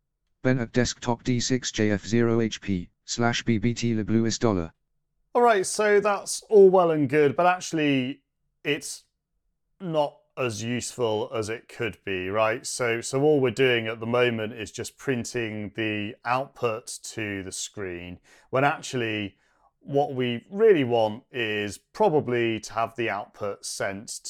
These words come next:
Speaker 2: to a file, uh, somewhere. So let's open up our script again.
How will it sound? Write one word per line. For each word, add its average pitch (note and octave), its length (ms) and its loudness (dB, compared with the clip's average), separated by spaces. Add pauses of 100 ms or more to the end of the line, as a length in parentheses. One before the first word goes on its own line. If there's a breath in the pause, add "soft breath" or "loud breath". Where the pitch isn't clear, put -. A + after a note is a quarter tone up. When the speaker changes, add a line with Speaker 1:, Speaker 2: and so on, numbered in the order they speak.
Speaker 2:
to G2+ 380 -4
a F#2+ 220 -6
file, F2+ 840 -4 (100)
uh, E2+ 220 -10
somewhere. F2 600 -12 (420 soft breath)
So - 140 -2
let's F#3+ 240 0
open E3 320 0
up D#3 340 0
our B2 640 2
script - 480 -8
again. A2+ 540 -4